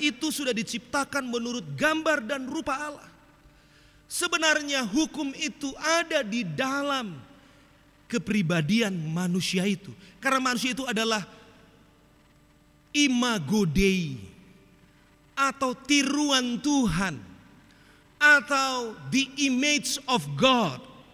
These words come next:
Jadi dalam diri manusia tidak perlu hukum. Tapi karena manusia mengkhianati perjanjian Allah dan manusia yang kita bahas di sekolah sahabat, sahabat kemarin,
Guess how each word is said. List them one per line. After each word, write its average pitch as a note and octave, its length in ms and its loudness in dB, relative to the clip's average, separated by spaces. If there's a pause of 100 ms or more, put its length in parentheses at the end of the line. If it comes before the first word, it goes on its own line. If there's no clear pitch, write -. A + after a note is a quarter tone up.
(960)
Jadi D#4 160 0
dalam D4 240 2
diri D4 240 2
manusia C#4+ 320 -2
tidak C#4 320 -6
perlu C#4+ 240 -4
hukum. C#4 400 -8 (1500)
Tapi C4+ 560 6
karena A3+ 320 0
manusia B3 640 0
mengkhianati C4+ 1120 2
perjanjian G#3+ 880 2 (320)
Allah D4+ 320 4
dan A#3 160 0
manusia A3 400 0
yang F#3 80 -2
kita F#3+ 240 -4 (160)
bahas G3+ 480 0 (160)
di F3+ 80 0
sekolah G3+ 240 0
sahabat, B3+ 320 2 (1300)
sahabat E3+ 400 -4
kemarin, D3 480 -2